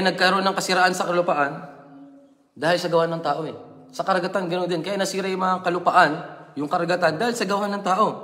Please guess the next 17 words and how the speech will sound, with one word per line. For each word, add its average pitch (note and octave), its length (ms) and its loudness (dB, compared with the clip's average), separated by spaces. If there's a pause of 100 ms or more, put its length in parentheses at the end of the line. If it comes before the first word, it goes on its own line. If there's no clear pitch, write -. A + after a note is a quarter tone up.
(720)
Ang C#3+ 160 -4
sabi A#3 240 6
ni G#3+ 40 4
Allah, F#3 280 2 (560)
"Liyudhiqahum F3 800 0
ba'da D#3+ 320 4
alladhi D#3+ 400 -2
amilu." C3 560 -2 (640)
Ano C#3 160 -4
yung D3+ 160 0
ganti D3+ 240 0
ni D3 80 -2
Allah? D#3 320 -2
Paparusahan C3+ 560 -2
sila C#3 240 -8
ni C3+ 80 -4
Allah. C3 400 -6